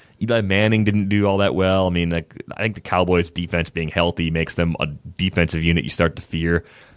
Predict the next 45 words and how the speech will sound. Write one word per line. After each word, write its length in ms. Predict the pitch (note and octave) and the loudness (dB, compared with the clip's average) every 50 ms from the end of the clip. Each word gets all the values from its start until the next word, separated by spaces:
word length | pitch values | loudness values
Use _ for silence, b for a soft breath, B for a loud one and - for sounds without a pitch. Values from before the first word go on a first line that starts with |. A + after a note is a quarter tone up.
| B B | B B
Maybe 160 | B2 G#3+ A3 | 0 2 2
not 160 | D3 C3 - | 0 2 2
that 160 | - - - | 0 -2 0
far 200 | - - G3 G3+ | 0 0 2 2
behind 380 | F#3 A#2+ E2+ G2 G2 F#2+ F2+ D2+ | 2 2 0 2 0 0 0 0
Denver 360 | E2+ E2+ G#2 A2+ F2+ D2 - | 0 0 0 0 0 -2 -4
in 60 | - D#2+ | -4 -2
terms 280 | - F#2 F#2 F2+ E2 | 0 0 0 2 2
of 60 | F2 | 2
overall 260 | F2+ E2+ F2 E2+ E2 D#2 | 2 4 4 4 4 2
quality, 580 | - - - F2 F2+ G2 F#2+ F2+ F2+ D#2+ - | 0 -4 0 2 2 2 2 2 0 0 0
even 120 | F2+ G2 F#2+ | 0 0 2
though 80 | F#2+ | 2
the 80 | F2+ E2 | 0 0
results 520 | E2 E2+ E2 D#2 E2 F#2 F#2+ F#2 - - | -2 -4 -4 -2 0 0 0 0 -2 -4
haven't 400 | - - F2+ F2 E2 D#2+ - E2+ | -4 -4 -2 -2 -2 -4 -6 -4
been 220 | E2+ F2+ G2+ G2+ F#2+ | -2 -2 -2 0 0
there. 240 | F2 F2 E2+ D#2+ B B B B B B B B | 0 0 0 -2 B B B B B B B B
Four 200 | - B2 C3+ C3+ | -2 0 2 2
losses 400 | A2+ G#2 G#2+ A2 A2 - G#2+ F#2 | 2 2 2 0 0 0 0 0
in 80 | G2+ G2 | 2 2
a 60 | F#2 | 2
row, 300 | F2 F2+ F#2+ G2 G2+ G2+ | 2 2 2 2 2 2
though. 400 | F#2+ G2+ G2+ G2+ G2+ G2 F#2+ - B B B B B B B | 2 2 2 2 2 0 0 -4 B B B B B B B
They 100 | E2+ F2 | -2 0
got 220 | G2+ A#2 B2+ - | 0 0 0 0
the 220 | G#2 F#2+ F#2 F2 E2 | 2 2 4 2 2
Seahawks 680 | - - - B2 C3 B2+ B2 A#2+ B2 B2+ B2+ - - | 0 -2 -2 0 2 2 2 2 2 2 0 0 0
and 180 | G2 F2+ E2 - | 0 0 0 0
Eagles 320 | - F#2+ A#2 A#2+ F#2 D#2+ - | -2 -2 0 2 0 0 0
coming 240 | - - E2 E2+ E2+ | 0 0 0 2 0
up 120 | E2 - | 0 0
the 60 | F2 | 0
next 200 | E2 E2+ - - | 0 0 0 -2
two 160 | - - F2 | -2 -2 0
weeks, 260 | D#2+ F2 F2 F#2+ - - | 2 2 0 0 0 -2
so 80 | - | -4
it's 100 | - - | -2 -2
not 160 | G#2 G#2+ D3 | -2 -2 0
gonna 140 | - A2 F2 | 0 0 0
get 160 | F2 F2+ F2+ | 2 2 0
a 40 | D#2+ | 0
whole 300 | D#2+ - - G2+ G2+ G2 | 0 0 0 0 0 2
lot 280 | F2+ F2 E2+ E2+ - - | 2 2 2 0 0 -2
easier. 560 | - G2 G#2 G2+ F#2 G2+ G2+ G2 G2 F#2+ F#2 | -2 0 2 2 4 4 4 4 4 2 0